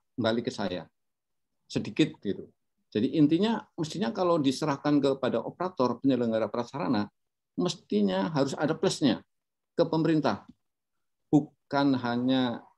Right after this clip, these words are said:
diserahkan ke penyelenggara prasarana, kemudian penyelenggara prasarana tadi malah minta uang untuk, "Pak, ini saya merawat," gitu loh. Padahal dia mengusahakan tadi,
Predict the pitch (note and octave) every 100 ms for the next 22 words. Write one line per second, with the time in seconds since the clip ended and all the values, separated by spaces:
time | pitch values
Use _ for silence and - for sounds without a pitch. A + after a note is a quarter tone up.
0 | _ _ _ _ - B2+ C#3 B2 C3 B2+
1 | B2+ B2+ B2 A#2+ A#2 G#2+ G#2+ A2+ A2+ C3+
2 | F3 D3+ D3 C#3 B2 C3 E3 F#3 - _
3 | _ _ _ _ C#3+ C#3 C#3 C3 B2+ C3+
4 | C3+ C3 C#3+ D3 C3+ G#3 D#3+ - C#3 C#3
5 | B2+ C3+ - _ _ - E3+ F#3+ C#3 C3+
6 | - _ _ - F#3+ G3+ G#3 G#3+ G3+ -
7 | _ _ - F#3+ G3 G3+ G3+ D3+ C3+ G#2
8 | - _ _ - F#3 B3 A3+ B3+ - -
9 | - - _ _ _ - G#3 A#3 A3 G#3
10 | B3 A#3 E3 D3+ C3 A#2+